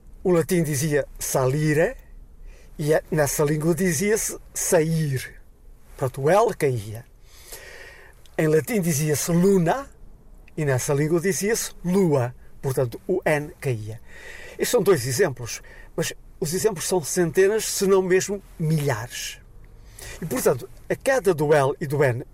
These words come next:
entre, eh, vogais caracterizou imediatamente essa língua do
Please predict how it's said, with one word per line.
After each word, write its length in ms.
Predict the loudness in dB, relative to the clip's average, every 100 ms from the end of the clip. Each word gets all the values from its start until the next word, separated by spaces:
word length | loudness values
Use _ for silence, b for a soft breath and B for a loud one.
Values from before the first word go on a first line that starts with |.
| 0
entre, 460 | 0 0 0 0 -2 -14 -8
eh, 480 | -2 0 0 0 -2
vogais 800 | -2 -2 -2 -4 -6 -10 -10 -12 B B B B B B
caracterizou 840 | 2 2 2 0 2 6 4 4 -6 0
imediatamente 1080 | 2 4 4 4 4 0 2 0 0 -2 -2 -12 -20 -20 -4
essa 320 | -2 0 2
língua 500 | 2 2 0 2 0 -2
do 420 | 0 2 2